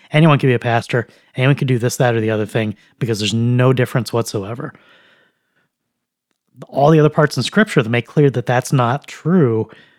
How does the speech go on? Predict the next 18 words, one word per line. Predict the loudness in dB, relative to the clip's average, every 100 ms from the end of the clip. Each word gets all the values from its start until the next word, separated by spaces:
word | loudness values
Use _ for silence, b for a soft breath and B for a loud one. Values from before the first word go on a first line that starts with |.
| b b _
are | -4 -2 0
deliberately | 0 2 2 2 0 0 0
ignored, | -2 -2 2 4 4 2
and | 0 0 2
this | 2 2
is | 0
used | 0 0 -2
as | -4 -6
a |
solvent | -6 0 0 0 -2 -6
to | -6
try | -4 -4
to | -4
wipe | -2 -2 -2
them | -2 -2
off | -4 -6
the | -10
board. | -8 -8 -8